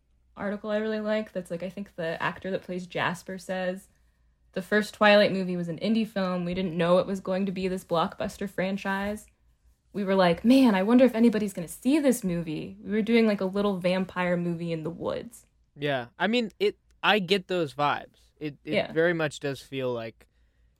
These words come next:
Speaker 2: a smaller movie than, like, the franchise made it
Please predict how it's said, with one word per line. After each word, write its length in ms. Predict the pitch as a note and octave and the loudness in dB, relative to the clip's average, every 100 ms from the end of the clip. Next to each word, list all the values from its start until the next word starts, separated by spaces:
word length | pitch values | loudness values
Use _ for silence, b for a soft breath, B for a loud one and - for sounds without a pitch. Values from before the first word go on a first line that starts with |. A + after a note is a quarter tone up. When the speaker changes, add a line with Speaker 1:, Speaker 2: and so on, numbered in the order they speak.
| _ _ | _ _
Speaker 2:
a 80 | C#3 | -10
smaller 560 | - D3 C#3+ C#3+ C#3+ C3+ | -6 -2 2 2 2 -2
movie 400 | C3 B2+ C3 B2 | -6 -6 -4 -4
than, 280 | A#2+ A#2 A#2 | -6 -10 -10
like, 340 | A2+ A2+ _ | -12 -12 _
the 80 | A2+ | -18
franchise 1120 | - - A#2 A2+ - A#2 A2 A2 G#2+ - - _ _ _ | -14 -12 -10 -10 -8 -8 -6 -8 -12 -20 -20 _ _ _
made 300 | B2 A#2 A#2+ | -18 -12 -12
it 140 | A2 | -12